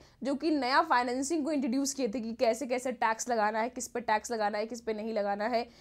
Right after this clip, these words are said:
ये सारी चीज़ें इन लोग, इन्होंने करी थी। ठीक है, ये जनाब पहले किसके दरबार में थे जहाँ से सीख के आए थे रेवेन्यू वाला मामला? चलो आज का आखिरी <laughs> सवाल ये रहा,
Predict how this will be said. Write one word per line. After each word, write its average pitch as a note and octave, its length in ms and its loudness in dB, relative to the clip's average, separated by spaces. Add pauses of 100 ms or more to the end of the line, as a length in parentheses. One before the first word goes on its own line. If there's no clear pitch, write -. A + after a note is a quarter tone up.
(140)
ये C#4 100 0
सारी C4 260 4
चीज़ें C4+ 260 0
इन C4+ 160 2
लोग, B3 140 0
इन्होंने C4+ 260 -2
करी A3+ 300 -4
थी। G#3 240 -10 (400)
ठीक C4 160 -6
है, D#4 160 4 (320)
ये B3+ 140 -4
जनाब B3 480 2
पहले B3+ 240 2
किसके C#4+ 280 -2
दरबार B3+ 340 6
में C4+ 140 2
थे B3+ 120 -2
जहाँ G#3+ 240 -2
से C4 160 -6
सीख C4+ 340 -4
के D4+ 60 4
आए B3 120 6
थे B3 140 2
रेवेन्यू A#3 400 0
वाला B3 180 4
मामला? B3+ 380 2 (4000)
चलो D#4 200 6
आज C4 200 8
का C4+ 140 6
आखिरी B3 260 2
<laughs> B3 100 -4
सवाल B3 300 4
ये G#3+ 160 0
रहा, F3+ 280 -4